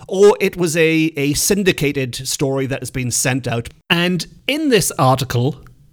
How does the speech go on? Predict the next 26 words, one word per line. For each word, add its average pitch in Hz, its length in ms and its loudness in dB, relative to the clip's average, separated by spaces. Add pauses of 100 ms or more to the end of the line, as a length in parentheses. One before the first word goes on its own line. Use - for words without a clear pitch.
(120)
on 139 380 2
Bristol 143 400 2
Live, 123 520 -2 (460)
it 269 100 2
is 349 160 -2
claimed 202 600 -2 (180)
that 190 420 -2 (140)
Ghostbusters 156 840 0
have 135 140 -2
been 143 200 0
called 139 460 -4 (320)
because 180 480 -4
a 160 200 -2 (320)
potty-mouthed 208 720 4
spook, - 640 -4 (540)
said 214 340 -2
to - 100 -2
be 175 220 -4
a 156 60 0
woman 254 420 0
in 208 380 0
white, 143 380 -4 (260)
is - 320 0 (100)
telling 285 460 -2
people 143 400 -6 (100)
to, 139 380 -4